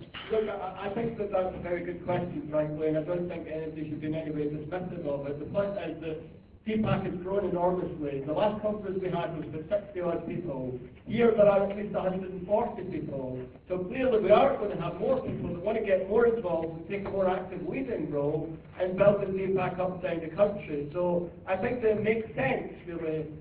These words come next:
that we should try and formalise things a little bit more. I would think that probably there will be another annual conference next year as a consequence of the success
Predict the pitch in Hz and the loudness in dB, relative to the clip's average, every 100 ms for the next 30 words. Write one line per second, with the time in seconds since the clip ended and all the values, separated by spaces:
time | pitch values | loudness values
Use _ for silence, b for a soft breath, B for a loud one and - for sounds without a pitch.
0 | - 180 185 190 190 214 208 202 196 196 | -4 4 4 4 0 -2 0 0 0 0
1 | 214 220 214 196 190 185 196 185 180 175 | 0 0 0 0 0 0 -2 -2 -2 -4
2 | - - 175 - 156 156 175 175 - 175 | -4 -2 -4 -2 -2 -2 0 -2 -4 -4
3 | 185 208 214 196 185 202 - 190 190 185 | 0 0 0 -4 0 0 0 -2 0 2
4 | 185 185 185 196 196 190 190 190 190 185 | 2 2 2 4 4 2 0 -4 -4 -4
5 | 196 196 208 262 - - 165 165 165 185 | -4 -6 -2 -2 -4 -8 -6 -6 -4 -2
6 | 185 190 190 180 175 202 196 175 180 - | -2 -2 -8 -8 0 2 2 -2 -10 -8
7 | 170 170 | -6 -4